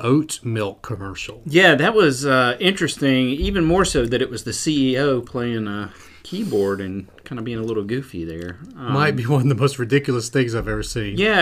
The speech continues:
Speaker 2: and, and, you know, with all the money and everything that went into the production of the Super Bowl, <laughs> I was, I was a little surprised at the very poor, uh, Lombardi C G I <laughs> at the beginning.
Speaker 1: The Lombardi C G I might, might have actually been better in person.
Speaker 2: Yeah,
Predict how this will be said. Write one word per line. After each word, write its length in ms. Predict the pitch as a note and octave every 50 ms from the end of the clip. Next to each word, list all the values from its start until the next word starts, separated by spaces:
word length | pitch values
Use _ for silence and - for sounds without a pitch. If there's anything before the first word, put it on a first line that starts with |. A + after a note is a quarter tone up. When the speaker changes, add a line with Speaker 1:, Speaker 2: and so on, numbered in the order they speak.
| D3 -
Speaker 2:
and, 260 | E3+ D#3+ E3 E3 E3
and, 320 | - F3 E3+ E3+ E3 -
you 80 | F3 F3+ F3+
know, 80 | F3
with 180 | D#3+ D#3+ D#3+ -
all 320 | - D#3 E3 A#3+ - G#3 G#3+
the 120 | G3 F#3 D#3+
money 760 | D#3 D#3 D#3 D#3 D#3 D#3+ E3+ E3+ E3 E3 D#3+ C3+ C#3+ E3 - -
and 100 | D3+ C3+
everything 460 | C#3+ D3 D3+ D3 D3 - D#3 D3 C#3+ C3+
that 140 | B2 -
went 200 | C3 B2+ C3 C3+
into 280 | C3+ C3 C3+ C3 - B2+
the 80 | A2 G#2
production 520 | - - A2 A2+ B2 C3 - - B2+ A#2
of 60 | A2 G#2
the 80 | F#2+
Super 340 | - - - C3 B2 - A#2+
Bowl, 380 | G2 G2 G#2+ G#2 G#2+ A2 A#2+ -
<laughs> 40 |
I 120 | C3 C3 - -
was, 200 | G3 E3+ - -
I 40 | - - - - -
was 100 | - -
a 40 | F#3
little 260 | E3 D#3+ F#3+ A3 C4
surprised 540 | B3+ - E3 - - C#3 A#2 A2 A#2 A2+ -
at 120 | A#2+ A2 -
the 40 | G2+
very 220 | G#2 A2 A#2 A#2
poor, 580 | A#2 - - A2+ A2+ A2+ G#2+ G#2+ G#2+ A2 A#2+ - -
uh, 320 | A#2+ G#2+ G#2+ G#2+ G#2+ A2+ -
Lombardi 600 | - A2 A2 A2 A#2 G#2+ G#2+ A2 B2 C3+ B2+ A2+
C 260 | - - - A#2+ A#2
G 240 | A2+ A#2+ G#2+ G#2 G#2
I 280 | A2 B2 C#3 B2+ G#2+ F#2 - _ - - -
<laughs> 280 | - - - - - -
at 300 | - - E3 D3+ D3+ C#3
the 40 | C3
beginning. 600 | A#2 A#2+ A2 A2+ A#2+ C#3 D#3+ D#3 A#2+ F#2+ G2 G2 - - - - D3+ - -
Speaker 1:
The 260 | - C3+ C#3 D#3 D#3+ D#3
Lombardi 440 | E3 E3+ E3 D#3 F#3 G#3+ A#3 A3+ F#3+
C 240 | - - E3 D3+
G 160 | C3+ B2 C3 C3
I 160 | B2 A#2+ A#2
might, 540 | A#2+ B2 C3 B2+ B2 A#2+ A#2+ A2 A2+ A2+ B2
might 200 | A#2+ B2 B2 A#2+
have 100 | A2+ A#2
actually 280 | A2+ A2 A2+ - G#2+ G#2+
been 140 | G#2+ G#2
better 320 | G2+ G#2+ A2 G#2+ G#2+ G#2+ G#2
in 140 | G2+ G#2 G2
person. 460 | G#2+ G2+ F#2 F2 - - G2+ A2 A#2+
Speaker 2:
Yeah, 320 | C3+ C3+ A#2 A2 G#2+ G#2